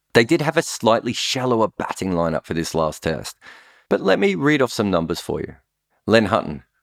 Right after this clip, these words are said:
forty thousand one hundred and forty. Reg Simpson, thirty thousand five hundred and forty-six. Peter May, twenty-seven thousand five hundred and ninety-two.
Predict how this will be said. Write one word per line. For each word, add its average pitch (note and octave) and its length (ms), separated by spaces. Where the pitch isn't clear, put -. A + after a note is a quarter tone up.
forty B2 260
thousand F#2+ 420
one F2+ 180
hundred E2 240
and D#2 100
forty. D2 340
Reg G#3+ 180
Simpson, - 500
thirty A#2+ 240
thousand E2+ 600
five F2+ 300
hundred D#2 240
and C#2+ 100
forty-six. C#2+ 680
Peter G2 260
May, F2+ 360
twenty-seven C#3+ 480
thousand E2+ 420
five F2+ 280
hundred E2 240
and D2+ 100
ninety-two. D#2 640